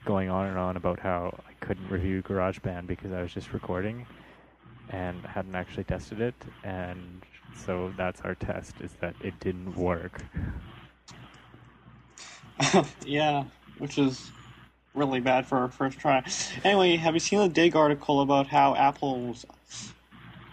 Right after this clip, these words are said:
Speaker 2: iWork supports Open Document and Microsoft Office doesn't?
Speaker 1: Oh, really? <laughs> That's hilarious.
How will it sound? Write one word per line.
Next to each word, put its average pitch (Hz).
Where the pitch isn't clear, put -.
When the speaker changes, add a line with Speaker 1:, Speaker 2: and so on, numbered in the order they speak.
Speaker 2:
iWork 143
supports -
Open 139
Document 131
and 127
Microsoft 135
Office 131
doesn't? 127
Speaker 1:
Oh, 117
really? 120
<laughs> -
That's 127
hilarious. 104